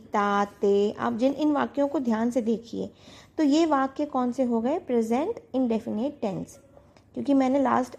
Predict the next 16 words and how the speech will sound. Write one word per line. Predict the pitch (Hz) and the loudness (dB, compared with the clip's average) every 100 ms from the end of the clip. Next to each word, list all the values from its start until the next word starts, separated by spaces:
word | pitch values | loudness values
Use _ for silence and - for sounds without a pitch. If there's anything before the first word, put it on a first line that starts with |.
| - | -8
एपिसोड | 220 226 240 233 | -8 -4 -2 -2
में | 302 | -2
बताया | 277 220 190 190 202 | -2 -2 -2 -2 -4
था। | 233 339 508 - - | -4 -6 -6 -14 -8
आपको | 214 202 - - - - 220 | -6 -6 -12 -20 -16 -4 -2
अगर | 208 226 | 0 0
समझना | 226 202 196 196 202 | 0 -2 -2 -2 -2
हो | 254 - - - - - | -2 -4 -10 -20 -20 -4
तो | 240 | 0
आप | 233 | 0
उसको | 233 - | -2 -4
दोबारा | 311 240 214 208 | 0 2 2 0
से | 208 | -4
सुन | 415 269 | -4 -2
सकते | 226 - - - | -2 -6 -12 -14
हैं। | 190 220 | -14 -16